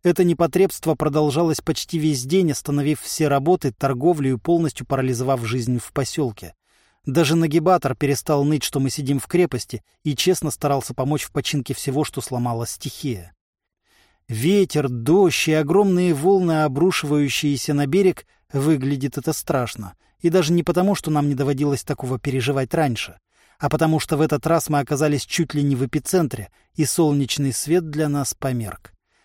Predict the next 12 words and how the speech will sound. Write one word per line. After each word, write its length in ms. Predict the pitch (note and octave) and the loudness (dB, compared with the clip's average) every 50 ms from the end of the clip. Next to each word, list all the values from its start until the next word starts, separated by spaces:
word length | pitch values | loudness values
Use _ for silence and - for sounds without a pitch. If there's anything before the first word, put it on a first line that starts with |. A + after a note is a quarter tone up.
| _ _ _ | _ _ _
Целые 380 | - - F#3 F3 F3 E3+ E3 D3+ | 2 4 6 6 6 6 4 2
сутки 360 | - - G#3 F3 - - D#3 | 0 -2 -4 -4 -4 -4 -2
мы 120 | D3+ C#3 | -2 -2
провели 340 | - C#3 - B2+ C#3+ C#3 D3 | 0 -2 -2 0 0 0 -2
в 100 | - - | -2 -2
полумраке, 640 | - D3 C#3+ C#3+ D#3 D#3 D#3 E3 D#3 C#3+ - B2 | -2 -2 0 2 2 2 2 2 2 0 -2 -8
и 220 | A#2 - - D3 A#2 | -12 -8 -8 -8 -2
только 360 | - D#3+ D3 B2 - D3 C#3 | 0 0 0 0 0 -2 0
ночью 400 | C3+ C#3+ D#3+ E3+ - - - D#3 | 0 0 0 0 -2 -2 -4 -4
шторм 400 | B2+ - - - B2+ A#2 A#2 A#2+ | -4 -4 -6 -6 -4 -4 -4 -6
стал 320 | - - - B2+ A2+ G#2+ | -6 -6 -6 -6 -6 -6
стихать. 600 | - - - - C3 - - - B2 G#2 - - | -8 -10 -10 -10 -12 -12 -10 -10 -10 -10 -12 -16